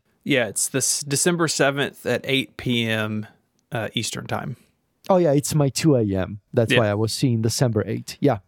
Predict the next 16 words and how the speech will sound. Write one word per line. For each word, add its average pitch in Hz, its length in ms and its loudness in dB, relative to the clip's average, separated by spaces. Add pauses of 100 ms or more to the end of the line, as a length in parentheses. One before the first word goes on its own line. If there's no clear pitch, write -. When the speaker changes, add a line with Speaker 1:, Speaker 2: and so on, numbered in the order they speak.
Speaker 2:
okay. 147 360 0 (1400)
Well, 180 440 4
um, 151 600 2 (1080)
yeah, 131 300 4 (100)
now, 135 380 2
uh, 117 480 0 (240)
you 143 280 -2
know 147 120 2
that 113 100 2
Mike 107 300 -2
is 110 60 -4
gonna - 220 -4
be - 100 -6
upset, - 380 -6 (120)
right? 123 260 -6 (260)
Speaker 1:
Probably. - 500 -6